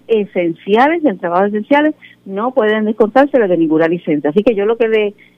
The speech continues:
le sugiero es que se pueda comunicar, que nos deje saber a través de, de, de la información de Internet que nos deje saber para nosotros verificar y, obviamente, corregir cualquier situación que esté ocurriendo.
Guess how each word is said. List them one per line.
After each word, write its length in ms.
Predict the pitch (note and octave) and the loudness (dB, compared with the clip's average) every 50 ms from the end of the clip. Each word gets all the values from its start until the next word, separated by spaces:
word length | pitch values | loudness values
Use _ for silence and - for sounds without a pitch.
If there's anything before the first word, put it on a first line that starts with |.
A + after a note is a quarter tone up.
| _ _ | _ _
le 220 | - G3+ G3 G3 G3 | -2 0 0 0 2
sugiero 580 | - A3 G#3 B3 C#4+ D#4+ E4+ D4+ C#4+ B3+ B3 _ _ | 0 0 2 2 2 2 4 2 2 0 -2 _ _
es 140 | - F3+ _ | -18 -18 _
que 140 | - G#3 G3 | -12 -12 -8
se 140 | _ F#3 | _ -12
pueda 280 | - _ E3+ E3 F3+ G3+ | -6 _ 0 0 0 0
comunicar, 420 | - G#3 G3+ G3+ G3 F#3+ C4 C#4 | -2 -4 -4 -4 -2 0 -2 -2
que 120 | C#4 - C4 | 0 -2 0
nos 140 | G#3+ F#3 D#3 | 0 0 0
deje 200 | F#3+ A3 B3 B3+ | 2 0 2 2
saber 260 | - B3 A3+ B3+ C#4+ | 0 0 2 2 0
a 80 | C#4 | 0
través 340 | C4 - F3+ E3 E3 E3+ E3+ F3 | -2 -4 -4 -2 0 -2 -2 -2
de, 200 | G#3 G3+ G3 - _ _ _ _ _ _ _ _ | -4 -4 -4 -8 _ _ _ _ _ _ _ _
de, 520 | F3 E3+ F#3 F3+ E3+ E3 E3+ E3+ E3 E3 F3 - - | -8 -4 -2 -2 -2 0 -2 -2 -4 -4 -8 -12 -12
de 180 | - - - F#3 | -4 0 0 2
la 80 | F#3 | 2
información 500 | F#3 F3+ - F3+ E3+ E3+ F3 - F3+ F3+ | 0 2 0 0 0 0 -2 -2 -4 0
de 80 | F#3+ G#3+ | 0 -2
Internet 460 | G#3+ G#3+ A3 B3 B3+ C#4 D#4+ F4+ F#4+ - - - - _ _ | -2 2 0 2 2 2 0 -2 -4 -8 -18 -20 -20 _ _
que 60 | - | -10
nos 120 | F#3 F3+ E3 | -8 -8 -4
deje 200 | D3 F#3+ G#3 G#3 | -4 -4 -4 -2
saber 240 | - A3+ A3+ A#3+ B3 | -2 -2 -2 0 -2
para 160 | C4+ A#3 G3 | -2 -4 -4
nosotros 260 | F#3 F3+ F#3 F#3+ F#3+ | -2 0 0 0 0
verificar 520 | F#3+ G#3 G3+ G#3+ - G#3 _ - C4 C#4+ C#4 | 0 -2 -2 -2 -4 -4 _ 0 0 0 0
y, 240 | A#3+ G#3 F#3+ F3+ F3 | -2 -2 0 2 2
obviamente, 420 | F3 F3+ F#3+ F#3+ G3+ A3 - A3+ | 4 4 2 0 -2 -2 -2 0
corregir 360 | - F#3+ F3 E3+ E3 E3 F3 | 0 0 0 0 0 -2 -2
cualquier 300 | F3 G3 F#3 F#3 - F3+ | 0 -2 -2 0 -2 -6
situación 380 | F3+ F3+ F#3+ F#3 F#3 - G3+ G3+ | -2 0 0 0 2 0 -2 0
que 80 | - | -2
esté 140 | F#3 - E3+ | 0 2 0
ocurriendo. 440 | D#3 D#3 E3 D#3 D3+ C#3 C3 C#3 C3+ | 2 2 2 2 2 2 0 0 -2